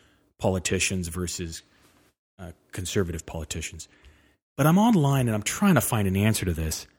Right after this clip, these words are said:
And I'm seeing things like, "Well, it's super pacs or it's this or that." Are these sorts of dues, is there a way to, that they are funneled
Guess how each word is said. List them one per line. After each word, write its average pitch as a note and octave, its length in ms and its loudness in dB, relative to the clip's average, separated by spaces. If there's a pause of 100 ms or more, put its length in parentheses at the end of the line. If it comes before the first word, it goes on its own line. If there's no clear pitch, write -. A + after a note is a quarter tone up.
(520)
And C3+ 100 -2
I'm C#3+ 120 4
seeing C3+ 280 4
things A2+ 260 0
like, G2+ 200 -2
"Well, A#2+ 200 6
it's A2 140 0
super A2 320 2
pacs G2+ 580 2
or F#2+ 120 2
it's - 220 -4
this G2 300 -2
or F#2 40 -2
that." F#2 260 -4 (1040)
Are F3 420 6
these C#3+ 320 4
sorts B2+ 400 4
of A2+ 180 -2
dues, E2+ 520 0 (1600)
is C#3+ 260 4
there F3 140 8
a E3 60 6
way A#2 280 4
to, G#2 100 -2 (200)
that G#2+ 160 -2
they G#2 140 2
are F#2 140 0
funneled G2+ 640 0